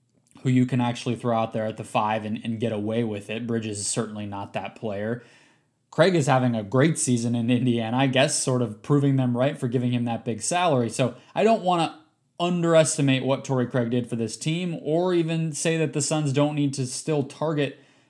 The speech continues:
a player in that mold, but in the way that the, the, the way that Bridges is filling that hole is in the energy sort of spark plug department. And you,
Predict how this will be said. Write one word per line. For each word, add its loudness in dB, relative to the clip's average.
a 0
player 2
in 2
that 0
mold, 2
but 0
in 0
the 4
way 2
that -4
the, -4
the, -2
the 2
way 6
that 0
Bridges 0
is 0
filling 2
that -2
hole -4
is 4
in 4
the 4
energy 2
sort 0
of -4
spark -2
plug 0
department. -2
And -6
you, -2